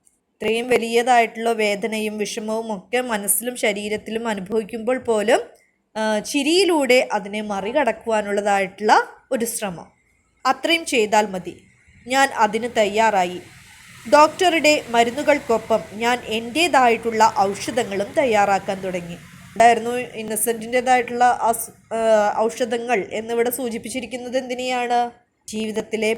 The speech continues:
പല വ്യത്യസ്തമായിട്ടുള്ള സന്ദർഭത്തിലൂടെയും കടന്നു പോകുമ്പോൾ തനിക്ക് സ്വതസിദ്ധമായിട്ട് തന്നെ ലഭിച്ചതായിട്ടുള്ള ആ ഹാസ്യത്തിൻ്റെ അംശം അത് കൈവിടാതെ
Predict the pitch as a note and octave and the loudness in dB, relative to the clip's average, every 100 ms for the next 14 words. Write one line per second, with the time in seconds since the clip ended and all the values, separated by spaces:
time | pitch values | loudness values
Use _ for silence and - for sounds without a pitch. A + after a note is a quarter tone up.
0 | A3 F#3+ F#3+ B3+ E4 - - A3 A3 - | 0 0 2 2 0 -6 -6 -4 -2 -2
1 | D4+ C4 A#3 G#3 B3 B3 A3+ G#3+ G#3 A3 | -2 -2 -4 -4 -4 -4 -6 -6 -6 -6
2 | A#3+ A#3 A#3 A#3 B3 C4+ G#3+ A3 A#3+ B3 | -8 -2 0 0 0 0 0 -2 -4 0
3 | A#3 A3 A3 A3 A3+ A#3 G#3 F#3 - A#3 | 0 0 -4 -2 -2 0 -2 -4 -4 -2
4 | A#3+ F#3+ G#3 A3+ A#3+ C#4 C4+ B3 A#3+ A#3+ | -2 -2 -4 -4 -4 -4 -2 -4 -4 -4
5 | A#3 A#3 B3 G3+ F3 B3 A#3 A3 G#3+ G#3 | -4 -4 -4 -4 -4 -4 0 0 0 -4
6 | G#3 A3 F4+ - - - _ D4+ E4 E4 | -4 -2 -2 -4 -20 -20 _ -4 -4 -4
7 | C4 A3 G#3+ E4+ - D4 C#4 C#4 A3+ G3+ | -4 -2 -4 -10 -10 -6 2 2 2 -2
8 | - C4+ F#3 - _ _ - G3 A3+ F#4+ | -8 -6 -8 -12 _ _ -12 -4 -2 -2
9 | C4 G#3 G#3 D4+ C4+ A#3 G3+ A3 | -2 -2 -2 -2 2 2 2 0